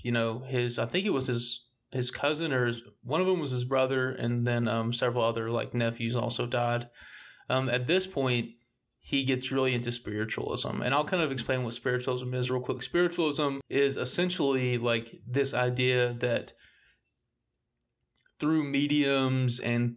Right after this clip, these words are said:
through, you know, various ways, uh, you know, like seances, we can contact the dead. Basically, it's, it's the belief that you can contact, you know, a higher plane of existence. Okay.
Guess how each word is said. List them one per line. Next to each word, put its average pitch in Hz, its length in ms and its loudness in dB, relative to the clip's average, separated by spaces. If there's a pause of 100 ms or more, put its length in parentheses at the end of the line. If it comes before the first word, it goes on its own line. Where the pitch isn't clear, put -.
through, 123 880 2
you 123 160 -2
know, 117 220 2
various 127 540 2
ways, 123 640 0
uh, 120 320 0
you 117 120 0
know, 120 160 0
like 120 160 -2
seances, 123 800 0
we 127 100 0
can 127 180 0
contact 123 580 -2
the 123 60 -8
dead. 113 480 -2 (440)
Basically, 143 600 2
it's, - 420 -2
it's 123 500 0
the 131 100 0
belief 127 420 2
that 120 100 0
you 117 160 -2
can 120 200 0
contact, 120 680 -2 (480)
you 123 100 0
know, 120 180 4
a 113 40 2
higher 120 320 0
plane 127 280 0
of 120 100 -2
existence. - 840 -4 (720)
Okay. 127 440 -2